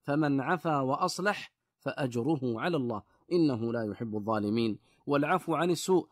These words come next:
سبب لعفو الله. يقول تعالى: "إن تبدوا خيرا أو تخفوه أو تعفو عن سوء فإن الله كان عفوا قديرا".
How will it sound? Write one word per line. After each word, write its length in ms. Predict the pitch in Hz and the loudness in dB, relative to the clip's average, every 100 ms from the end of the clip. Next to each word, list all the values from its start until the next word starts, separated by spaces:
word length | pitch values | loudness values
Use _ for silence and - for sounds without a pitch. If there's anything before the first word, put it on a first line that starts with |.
| _ | _
سبب 420 | - 170 180 151 | -4 0 0 2
لعفو 400 | 139 127 127 123 | 0 0 -4 -4
الله. 160 | 135 135 | -2 -2
يقول 420 | 120 - 135 123 | -4 -4 -4 -4
تعالى: 480 | - 123 160 160 135 - _ - | -4 -2 2 2 0 -4 _ 0
"إن 240 | 139 123 | 2 2
تبدوا 480 | 147 180 165 156 127 | 0 0 0 0 0
خيرا 540 | - 160 170 143 127 120 | 0 2 4 2 0 0
أو 140 | 185 | 0
تخفوه 460 | 190 185 - 165 123 _ _ _ | 2 -2 0 2 2 _ _ _
أو 180 | 185 208 | 2 2
تعفو 420 | 175 156 127 135 | 2 0 0 -2
عن 180 | 127 120 | 0 0
سوء 280 | - 135 117 _ _ | 0 0 0 _ _
فإن 340 | - 151 127 117 | -4 2 2 2
الله 380 | 110 117 104 | 0 0 -2
كان 300 | 113 120 110 | -4 -2 -2
عفوا 460 | 107 104 - 113 107 | -2 -6 -4 -2 -2
قديرا". 560 | - 104 110 107 110 | -2 -2 0 0 0